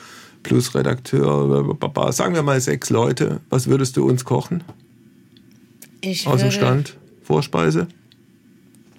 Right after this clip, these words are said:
Speaker 1: Hm?
Speaker 2: Du, was ich gut einkaufen kann. Und dann ist vielleicht, hab ich vielleicht noch was im Tiefkühler.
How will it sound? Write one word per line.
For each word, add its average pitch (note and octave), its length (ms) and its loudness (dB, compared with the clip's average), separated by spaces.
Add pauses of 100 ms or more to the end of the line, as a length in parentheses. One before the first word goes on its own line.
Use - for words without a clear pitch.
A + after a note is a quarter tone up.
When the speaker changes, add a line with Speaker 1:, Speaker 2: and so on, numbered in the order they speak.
(600)
Speaker 1:
Hm? E3 220 4 (240)
Speaker 2:
Du, C4+ 320 -4
was F3 320 -4
ich - 360 -8 (100)
gut A#3 300 -4
einkaufen G#3 520 -8
kann. C#3+ 280 -10 (1000)
Und G3+ 100 0
dann G3 120 2
ist - 160 -6
vielleicht, G#3 320 -2
hab F#3+ 120 -4
ich G3+ 140 -8
vielleicht G3+ 260 -4
noch G3 140 -4
was F#3 420 -6
im E3 380 -6
Tiefkühler. A#3 880 -6